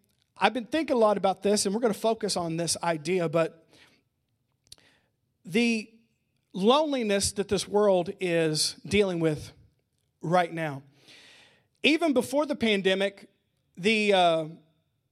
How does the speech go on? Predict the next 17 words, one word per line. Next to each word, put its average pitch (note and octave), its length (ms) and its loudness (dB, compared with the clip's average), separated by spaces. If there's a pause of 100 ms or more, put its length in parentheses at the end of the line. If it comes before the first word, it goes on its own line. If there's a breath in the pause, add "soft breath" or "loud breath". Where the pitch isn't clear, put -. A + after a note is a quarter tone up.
(140)
loneliness A3+ 680 0
that G3+ 140 -4
people G3+ 240 -6
were F3+ 300 -2 (120)
dealing G#3+ 360 0
with E3 320 -4 (460)
was, F3+ 520 0
uh, D#3 280 -2 (2500 soft breath)
at A3 200 2
such D4 340 -2
a C#4+ 60 -2
level A3 420 0
that G3+ 180 -6
people A3+ 240 -2
have G#3 120 2
not G#3 180 -2
seen F3 580 -4